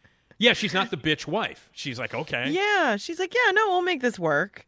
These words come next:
Speaker 1: Yeah.
Speaker 2: And then he's really sweet.
Speaker 1: Yeah.
Speaker 2: Because she can't cook, I don't think. Like,
Speaker 1: She
Speaker 2: every
Speaker 1: can't do
Speaker 2: time I
Speaker 1: no.
Speaker 2: see her cooking, it's, like, something really weird and disgusting where it's like, "What?"
Speaker 1: Yeah. Well,
Speaker 2: But
Speaker 1: they're
Speaker 2: he's
Speaker 1: not,
Speaker 2: so
Speaker 1: they
Speaker 2: sweet about it. He's kinda <laughs> like,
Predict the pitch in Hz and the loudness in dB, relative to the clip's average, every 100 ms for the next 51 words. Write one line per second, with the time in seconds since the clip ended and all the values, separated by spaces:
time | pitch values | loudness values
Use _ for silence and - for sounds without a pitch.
0 | - 151 131 - 262 277 262 302 302 277 | -6 -4 -2 -2 -2 -2 -2 -2 -2 2
1 | 247 196 170 - 160 147 220 - - _ | 2 2 -2 -4 -2 -2 -4 -10 -20 _
2 | _ _ - 165 180 202 214 202 190 - | _ _ -4 -2 -2 0 2 2 0 -4
3 | 233 247 226 _ _ - 190 170 - _ | -2 -2 -4 _ _ -6 -4 -4 -8 _
4 | - 170 - 151 143 - _ 156 160 131 | -10 -8 -8 -12 -12 -16 _ -8 -8 -8
5 | 143 - 165 202 240 - 233 226 208 165 | -12 -10 -2 0 2 2 2 2 4 4
6 | 139 190 185 - 208 202 160 147 131 147 | 4 2 -2 0 -2 -2 -4 -6 -6 -6
7 | 139 - - 160 156 151 135 151 160 147 | -6 -10 -10 -8 -6 -6 -6 -4 -2 -2
8 | 147 160 151 135 139 - 160 - 143 147 | -2 -2 -2 -4 -8 -4 -4 -4 -8 -10
9 | 147 147 139 208 339 _ _ _ 120 120 | -12 -12 -12 -12 -12 _ _ _ -4 -2
10 | 92 - - 160 202 262 269 330 330 - | -2 -8 0 4 6 6 4 4 4 2
11 | 370 440 339 240 180 156 202 220 262 - | 4 6 6 4 4 2 -4 -8 -4 -2
12 | - - - - | -4 -8 -20 -20